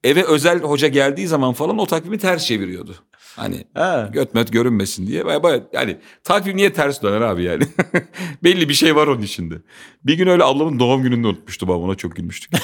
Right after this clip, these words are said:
Speaker 2: <laughs> Gerçekten.
Speaker 1: İçeride oynayanlar falan var böyle. Duvarda göt resimleri var. <laughs> Bir de babam şey bulmuştu abi. Tahtakale'de çalışıyordu. Çok fırlama arkadaşları vardı.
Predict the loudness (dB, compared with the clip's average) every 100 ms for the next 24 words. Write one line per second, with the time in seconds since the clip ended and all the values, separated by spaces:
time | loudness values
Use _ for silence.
0 | -4 -4 0 0 -2 -6 -4 0 2 4
1 | 4 4 4 2 2 0 2 2 4 2
2 | 2 2 2 2 4 4 4 2 2 2
3 | 2 0 2 2 4 2 0 -12 -8 -8
4 | -8 -6 -8 -8 _ -20 -20 _ -20 -14
5 | -12 -2 2 4 4 4 2 0 2 2
6 | -2 -4 -4 -4 -6 -12 -16 -20 -20 -20
7 | -4 -2 2 2 4 2 0 -2 -2 -4
8 | -4 -6 -10 -4 -4 -2 0 2 2 0
9 | -4 -4 -4 -2 -2 -2 -6 -10